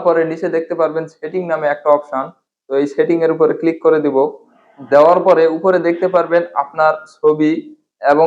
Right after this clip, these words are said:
আপনার প্রোফাইল এখানে দেখাবে। তো আপনি কি করবেন, আপনার ছবি অথবা আপনার প্রোফাইলের উপরে ক্লিক করে দিবেন। দেওয়ার পরে এখানে দেখতে পারবেন আমার কিন্তু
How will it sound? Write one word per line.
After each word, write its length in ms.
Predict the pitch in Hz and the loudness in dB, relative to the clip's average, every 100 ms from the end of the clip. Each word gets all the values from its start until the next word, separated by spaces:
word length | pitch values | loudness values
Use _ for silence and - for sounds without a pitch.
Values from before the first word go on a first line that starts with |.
| 160 151 | 0 -2
আপনার 240 | 160 165 160 | 0 -2 0
প্রোফাইল 380 | 165 175 151 156 156 147 | -2 0 0 0 -2 -4
এখানে 200 | 160 143 | -4 -2
দেখাবে। 320 | 160 160 147 151 160 _ _ _ | -2 0 0 -2 -4 _ _ _
তো 20 | 139 | -2
আপনি 180 | 143 175 175 | 0 -4 -4
কি 60 | 185 180 | -2 -2
করবেন, 260 | 160 156 147 | 2 2 2
আপনার 220 | 151 160 160 | -2 -6 -8
ছবি 240 | - 165 170 160 | -8 -2 0 0
অথবা 200 | 165 151 | 0 0
আপনার 220 | 151 160 160 | 0 -4 -6
প্রোফাইলের 440 | 151 165 165 165 151 | -4 0 0 0 0
উপরে 180 | 156 156 | -2 -2
ক্লিক 180 | 165 160 160 | -4 -4 -2
করে 120 | 160 147 | -2 0
দিবেন। 200 | 135 147 - _ _ _ _ 143 120 | 0 -2 -8 _ _ _ _ -12 4
দেওয়ার 280 | 147 160 185 185 | 6 6 4 4
পরে 160 | 175 165 | 4 4
এখানে 200 | 165 170 160 | 4 -2 -2
দেখতে 200 | 170 170 | -4 -2
পারবেন 380 | 185 170 151 147 202 _ _ _ _ - | -2 -2 -2 -6 -6 _ _ _ _ -4
আমার 240 | 143 170 170 | 0 0 0
কিন্তু 180 | 185 | -4